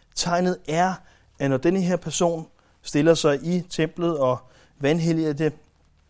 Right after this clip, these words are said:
så er det ødelæggelsens vederstyggelighed, og det er tegnet på, at, at verdens ende skal til at komme, og de sidste tider er der. Det er midt i de syv års trængselstid.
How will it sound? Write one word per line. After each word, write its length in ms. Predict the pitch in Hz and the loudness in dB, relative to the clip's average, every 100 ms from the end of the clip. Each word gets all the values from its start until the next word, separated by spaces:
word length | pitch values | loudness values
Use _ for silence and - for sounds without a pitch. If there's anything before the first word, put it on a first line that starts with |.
| - _ - | -20 _ -8
så 160 | - 143 | 2 4
er 140 | 143 | 4
det 280 | 139 143 143 | 4 2 2
ødelæggelsens 560 | 131 147 151 135 127 120 | 2 4 4 2 -6 -4
vederstyggelighed, 540 | 113 107 170 170 165 | -4 -2 -4 -4 -4
og 100 | 135 | -4
det 80 | 147 | -4
er 40 | |
tegnet 360 | 139 131 117 131 | -4 -6 -6 -6
på, 280 | - 135 - - - - _ | -4 -6 -6 -18 -20 -20 _
at, 360 | - 120 117 107 - - _ | 0 2 2 0 -4 -20 _
at 180 | - 127 | -2 0
verdens 360 | 113 123 139 127 | 4 4 4 0
ende 200 | 117 127 | 0 -2
skal 260 | - 113 | -2 -4
til 160 | 104 - | -4 -10
at 120 | - | -8
komme, 340 | - 147 190 190 - - - - | 0 2 2 0 -6 -20 -20 -8
og 140 | 139 | -4
de 60 | 131 | -4
sidste 280 | - 135 - | -4 -6 -4
tider 200 | 139 135 | 2 2
er 100 | 107 | 2
der. 160 | - - _ _ _ _ _ _ _ _ _ - - - | -4 -14 _ _ _ _ _ _ _ _ _ -20 -16 -2
Det 80 | 170 | 2
er 40 | |
midt 340 | 175 165 185 185 | 4 4 4 2
i 100 | 185 | -2
de 100 | 196 | 0
syv 320 | - - 143 | 0 0 0
års 180 | 143 139 | 0 -2
trængselstid. 800 | - - 160 - 147 - - 113 | -6 -8 -8 -8 -10 -8 -6 -6